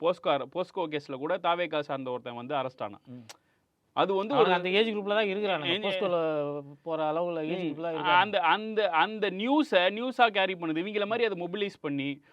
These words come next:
Speaker 1: ஒண்ணும் இல்லைங்க, கள்ளக்காதல்ல வந்து ஒரு கொலை நடக்குது.
Speaker 2: ம்.
Speaker 1: அதையெல்லாம் வந்து law and order இஷ்யூவா வந்து எடப்பாடி பழனிசாமி சொல்லிட்டு இருக்காரு. நம்ம வந்து <laughs> என்ன சொல்றது?
Speaker 2: ம்.
Speaker 1: ம்? நீ வந்து அந்த தூத்துக்குடியில நடந்த
Speaker 2: அதாவது,
Speaker 1: ம்.
Speaker 2: குற்றங்கள் முழுமையாக நடக்கக்கூடாது.
Speaker 1: ம்.
Speaker 2: இந்த உலகம் வந்து ஒரு பொன் உலகமா இருக்கணும்.
Speaker 1: ம்.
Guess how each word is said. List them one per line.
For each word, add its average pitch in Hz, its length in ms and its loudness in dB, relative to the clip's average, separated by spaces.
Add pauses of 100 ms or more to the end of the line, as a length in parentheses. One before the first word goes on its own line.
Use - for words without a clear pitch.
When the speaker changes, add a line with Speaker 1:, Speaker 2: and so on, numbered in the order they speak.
Speaker 1:
ஒண்ணும் 269 260 2
இல்லைங்க, 202 180 4 (100)
கள்ளக்காதல்ல 226 720 4
வந்து 196 180 -4
ஒரு 214 120 2
கொலை 185 200 0
நடக்குது. 143 460 -6 (140)
Speaker 2:
ம். 139 80 -16 (120)
Speaker 1:
அதையெல்லாம் 262 500 6
வந்து 226 180 -2
law 208 280 6
and 202 180 -2
order 156 300 0
இஷ்யூவா 170 300 -2
வந்து 160 340 -4
எடப்பாடி 151 380 -2
பழனிசாமி 123 380 -8
சொல்லிட்டு 117 320 -16
இருக்காரு. 107 280 -12 (100)
நம்ம 139 180 -4
வந்து 160 240 -4 (160)
<laughs> 170 180 2 (180)
என்ன 160 200 -4
சொல்றது? 110 440 -10 (300)
Speaker 2:
ம். 151 60 -12
Speaker 1:
ம்? 247 200 -10
நீ 226 260 0
வந்து 214 480 -2 (280)
அந்த 151 260 0 (640)
தூத்துக்குடியில 202 440 -4
நடந்த 147 280 2
Speaker 2:
அதாவது, 202 520 2
Speaker 1:
ம். 127 200 -8 (160)
Speaker 2:
குற்றங்கள் 196 720 2
முழுமையாக 226 500 -2
நடக்கக்கூடாது. 170 920 0
Speaker 1:
ம். 117 320 -16
Speaker 2:
இந்த 151 120 -6
உலகம் 208 320 4
வந்து 180 280 -6
ஒரு 165 180 -8
பொன் 220 240 -6
உலகமா 202 480 0
இருக்கணும். 131 460 -10
Speaker 1:
ம். 113 200 -8